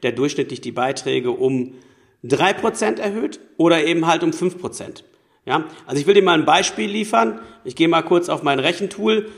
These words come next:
und gebe dort mal einfach zwei Zahlen ein. Und zwar sage ich, wir haben jetzt hier einen dreißigjährigen oder eine dreißigjährige. Die kann bei zwei Versicherungen ihre Krankenversicherung abschließen. Die eine kostet fünfhundertfünfzig Euro im Monat, die andere fünfhundert Euro.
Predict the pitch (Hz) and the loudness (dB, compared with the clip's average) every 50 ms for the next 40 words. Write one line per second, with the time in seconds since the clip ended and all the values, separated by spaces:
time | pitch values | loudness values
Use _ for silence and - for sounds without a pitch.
0 | - - - - 143 - - 170 175 175 - 170 160 160 156 156 143 147 165 165 | -20 -10 -4 -4 -4 0 4 4 4 4 4 -2 0 0 0 0 2 2 0 0
1 | - 175 135 - - - - 147 143 139 - - 170 175 185 196 196 196 196 208 | -2 -4 -6 -6 -6 -2 0 0 0 0 0 2 4 6 6 6 6 6 6 4
2 | 208 196 156 156 - - 165 165 160 143 156 165 165 170 165 170 165 - - 151 | 4 2 2 0 0 0 2 2 2 2 4 2 2 2 2 -2 -4 -2 0 2
3 | 151 160 165 156 156 - - 170 151 143 131 143 120 139 160 175 175 196 202 196 | 4 4 4 2 0 0 0 2 2 2 2 0 0 2 0 0 0 -2 -4 -2
4 | 208 208 214 202 202 190 - 147 139 131 127 131 135 147 170 175 196 190 - 202 | 0 0 0 2 2 2 2 2 0 0 0 0 0 0 0 0 -2 -6 -4 -2
5 | 208 208 196 214 196 226 233 233 - - - - - - - - - - 151 151 | 0 0 2 2 0 0 -2 -6 -8 -14 -20 -20 -20 -20 -20 -16 -10 -10 -6 -2
6 | - 185 180 185 170 170 170 170 - - 180 185 202 190 196 190 170 170 190 180 | 2 2 4 4 4 2 0 0 2 4 4 4 4 4 2 2 2 2 0 -2
7 | 185 - 185 165 170 170 175 175 175 175 - 165 175 160 160 156 - 175 196 185 | 0 -2 0 2 4 6 8 8 8 6 4 2 2 2 2 0 0 0 0 0
8 | - - - - 151 160 156 156 170 202 - - 208 214 208 - 233 226 226 - | -2 -2 -2 -2 -2 -4 0 0 0 0 0 -2 -4 -4 -4 -4 -4 -8 -8 -10
9 | - - - - - - 147 147 - 160 175 185 202 190 - - 190 180 170 175 | -14 -20 -20 -20 -14 -8 -6 -2 2 2 2 2 2 0 0 0 0 0 0 0
10 | - - 185 175 170 - - - - - - - - - 196 214 214 214 - 214 | -2 2 2 2 2 0 -8 -16 -20 -20 -20 -10 -2 2 2 2 2 2 2 2
11 | 208 202 196 185 185 185 - - - - - - 220 233 226 - - - 226 208 | 2 4 4 0 0 -2 -6 -16 -18 -14 -8 -6 -6 -6 -6 -8 -8 -8 -8 -8
12 | - - 220 220 226 214 208 214 196 202 214 214 214 202 190 165 156 165 175 175 | -6 -4 -2 0 0 0 -2 -2 -2 0 2 2 2 0 -2 -2 0 2 2 2
13 | 151 143 - - 233 240 - 247 220 220 214 - 220 233 233 226 269 392 - | 0 -2 -4 -4 -6 -4 -4 -4 -2 -2 -2 -2 -4 -4 -4 -4 -4 -6 -8